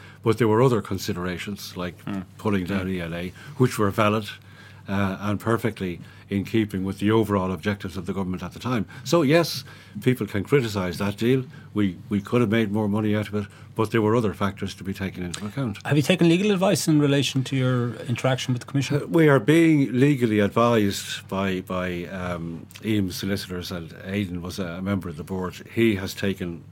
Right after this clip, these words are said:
Speaker 1: care to be separately legally represented himself so that there isn't a, a conflict there. Uh, but I would hope that we can go through this without having, you know, squads of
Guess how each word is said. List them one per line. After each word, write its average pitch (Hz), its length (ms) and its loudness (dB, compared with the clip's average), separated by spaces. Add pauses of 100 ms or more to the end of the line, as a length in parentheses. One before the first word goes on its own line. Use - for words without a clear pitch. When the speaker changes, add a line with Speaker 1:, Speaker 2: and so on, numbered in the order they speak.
(340)
Speaker 1:
care 98 320 -2
to - 160 -10
be 85 280 -8
separately 98 640 -4 (380)
legally 95 360 0
represented 90 600 -8
himself 95 400 -2
so 92 180 -8
that 82 200 -10
there 90 120 -6
isn't 85 260 -10
a, 80 360 -14
a 82 40 -14
conflict 101 440 -8
there. 85 200 -10 (460)
Uh, 104 220 0
but 95 100 -6
I 165 140 6
would 190 160 4
hope 98 240 0 (720)
that 104 160 0
we 104 100 0
can 95 200 -8
go 98 160 -2
through 107 260 -4
this 98 340 -6
without 90 300 -8 (480)
having, 90 340 -8
you 101 120 -4
know, 90 120 -4
squads 101 580 -2
of 92 300 -10